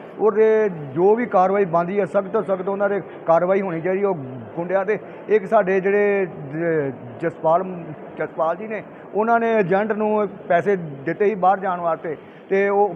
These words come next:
ਵਿਲਸਨ ਬਿੱਟੂ ਆ, ਉਹ ਜਲੰਧਰ ਦੇ ਰਹਿਣ ਵਾਲੇ ਆ, ਪਰ ਲੇਕਿਨ ਉਹ ਹਰ ਵਾਰੀ ਟਾਲ ਮਟੋਲ ਕਰਦੇ, ਉਹਨਾਂ ਉੱਪਰ ਖਿਲਾਫ, ਉਹਨਾਂ ਦੇ ਖਿਲਾਫ ਦਰਖਾਸਤਾਂ ਵੀ ਦਿੱਤੀਆਂ ਨੇ, ਮਰ ਲੇਕਿਨ ਪੁਲਿਸ ਪ੍ਰਸ਼ਾਸਨ ਨੇ ਕੋਈ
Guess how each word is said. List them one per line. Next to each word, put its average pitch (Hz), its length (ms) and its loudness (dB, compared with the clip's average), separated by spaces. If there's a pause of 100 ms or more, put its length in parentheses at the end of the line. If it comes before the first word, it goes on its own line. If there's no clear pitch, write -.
(120)
ਵਿਲਸਨ 175 440 -2
ਬਿੱਟੂ 165 520 -2
ਆ, 147 100 2 (240)
ਉਹ 202 100 0
ਜਲੰਧਰ 180 440 0
ਦੇ 202 140 2 (280)
ਰਹਿਣ 180 180 2
ਵਾਲੇ 208 240 2
ਆ, 226 60 4
ਪਰ 202 200 0
ਲੇਕਿਨ 208 460 0 (300)
ਉਹ 233 340 6 (580)
ਹਰ 220 140 6
ਵਾਰੀ 226 400 4
ਟਾਲ 202 240 6
ਮਟੋਲ 208 340 2
ਕਰਦੇ, 196 220 4
ਉਹਨਾਂ 214 200 2
ਉੱਪਰ 202 220 0
ਖਿਲਾਫ, 170 460 2 (200)
ਉਹਨਾਂ 196 200 0
ਦੇ 208 60 0
ਖਿਲਾਫ 175 320 2 (180)
ਦਰਖਾਸਤਾਂ 160 460 0
ਵੀ 208 80 -2
ਦਿੱਤੀਆਂ 180 640 -8
ਨੇ, 170 80 -8 (260)
ਮਰ 202 160 2
ਲੇਕਿਨ 214 380 0 (760)
ਪੁਲਿਸ 190 260 0
ਪ੍ਰਸ਼ਾਸਨ 175 440 -2
ਨੇ 196 100 -4
ਕੋਈ 202 240 0